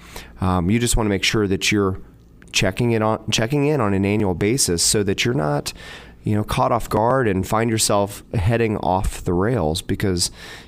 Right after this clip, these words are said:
you know, the, the one thing that I do know about retirement planning is that most people get one shot to retire. You can't,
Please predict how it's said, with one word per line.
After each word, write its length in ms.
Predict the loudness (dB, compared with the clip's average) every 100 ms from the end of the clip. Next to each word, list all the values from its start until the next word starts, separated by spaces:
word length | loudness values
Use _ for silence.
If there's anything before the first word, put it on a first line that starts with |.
| -6
you 100 | -2
know, 220 | 0 0
the, 160 | 0 0 0
the 80 | 0
one 180 | 0 0
thing 380 | 0 0 2 2
that 320 | 0 0 -2
I 80 | 0
do 200 | 2 2
know 300 | 2 2 2
about 320 | 2 0 0
retirement 440 | -2 0 0 0
planning 360 | 0 0 0 0
is 120 | 0
that 200 | 0 -2 -6 -20 -20 -6
most 280 | -2 0 0
people 240 | 0 0
get 180 | 0 0
one 280 | 0 0 2
shot 340 | 0 0 0
to 80 | -2
retire. 560 | -4 0 0 0 -2 -6 -10 -20 -10
You 160 | -2 0
can't, 340 | 0 0 -2